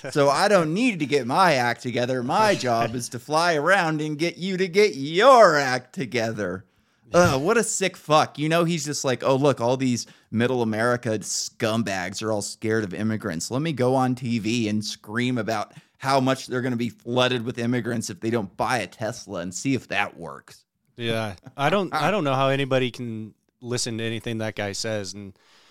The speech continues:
Speaker 2: take, take a single word serious.
Speaker 1: And I argue,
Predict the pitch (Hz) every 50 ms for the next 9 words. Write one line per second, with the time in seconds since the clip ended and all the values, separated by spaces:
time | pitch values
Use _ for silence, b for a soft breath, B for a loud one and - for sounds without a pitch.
0 | b b b b - - 123 113 101 _ - _ - - 120 107 110 101 - 120
1 | 110 104 101 95 107 110 104 95 - - - 107 104 98 95 95 - - - _
2 | _ _ _ _ _ _ _ _ _ _ _ _ _ _ _ _ _ _ _ _
3 | _ _ _ _ _ _ _ _ _ _ _ _ - 127 131 127 120 110 - -
4 | 120 135 147 151 139 127 131 139 135 123 135 147 160 165 175 170